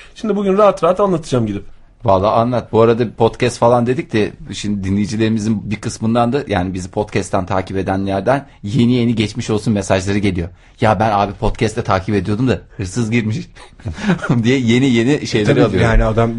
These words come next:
Speaker 3: yılbaşı döneminde indirmemiş podcast'leri dinlememiştir büyük ihtimalle.
Speaker 2: İşte.
Speaker 3: Bu arada, e, yeni yılda iki bin on yılında Beraber ve Solo sohbetlerinde, e, podcast'ine, e, başlayacağımızı ve tam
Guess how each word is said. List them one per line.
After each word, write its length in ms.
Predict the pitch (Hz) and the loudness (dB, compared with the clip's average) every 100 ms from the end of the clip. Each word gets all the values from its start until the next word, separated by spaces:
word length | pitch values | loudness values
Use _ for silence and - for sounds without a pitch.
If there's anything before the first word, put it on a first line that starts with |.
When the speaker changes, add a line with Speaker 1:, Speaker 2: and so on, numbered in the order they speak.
| 113 | 0
Speaker 3:
yılbaşı 520 | 123 107 107 - 104 95 110 | 2 2 0 -2 -6 -4 2
döneminde 460 | 123 101 98 123 | 2 4 2 2
indirmemiş 460 | 127 113 104 95 - | 2 0 -2 -4 -2
podcast'leri 580 | 104 92 95 82 113 127 | -4 -2 -6 -4 0 0
dinlememiştir 580 | 113 110 98 87 101 90 | 0 0 -2 -4 -6 -6
büyük 160 | 90 | -8
ihtimalle. 480 | - 95 90 92 139 147 | -6 -6 -4 0 0 0
Speaker 2:
İşte. 220 | 107 87 - - - | -4 -6 -10 -14 0
Speaker 3:
Bu 80 | 107 | 4
arada, 300 | 120 151 165 | 4 4 2
e, 360 | 113 104 104 104 | 2 2 2 0
yeni 320 | 104 117 143 | 2 2 4
yılda 500 | 135 107 98 131 185 | 4 4 4 4 2
iki 360 | 123 104 107 | 0 -8 -4
bin 160 | 107 110 | -4 -4
on 280 | 107 120 110 | -2 -2 0
yılında 580 | 98 92 95 139 185 117 | -2 -2 0 2 2 4
Beraber 400 | 107 104 104 98 | 4 4 2 -2
ve 100 | 92 | -4
Solo 220 | 117 101 | -4 -4
sohbetlerinde, 760 | - 98 98 87 101 104 151 156 - - 90 | -4 -6 -6 -4 -4 2 2 0 -8 -12 -2
e, 300 | 92 90 92 | 0 0 -2
podcast'ine, 800 | 92 113 - 98 - 101 107 151 156 - - | 0 -2 -2 -8 -4 -2 2 2 0 -20 -6
e, 300 | 90 92 92 | -2 0 0
başlayacağımızı 880 | 101 - 98 87 92 90 90 151 156 98 | -2 -2 -6 -2 -2 -2 0 0 0 -2
ve 180 | 110 | -4
tam 260 | - 113 | 0 0